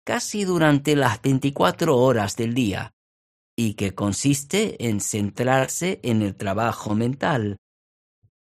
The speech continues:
Greta cuenta que la práctica de un deporte individual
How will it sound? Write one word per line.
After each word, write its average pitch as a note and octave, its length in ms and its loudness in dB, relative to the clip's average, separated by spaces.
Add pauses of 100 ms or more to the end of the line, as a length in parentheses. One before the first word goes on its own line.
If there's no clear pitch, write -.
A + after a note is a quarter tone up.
(200)
Greta C#3+ 600 4
cuenta A#2+ 460 0
que G#2 260 2
la F#2 240 -2
práctica A2+ 800 0
de F#2 160 -4
un C3+ 180 0
deporte C3+ 600 0
individual B2 760 0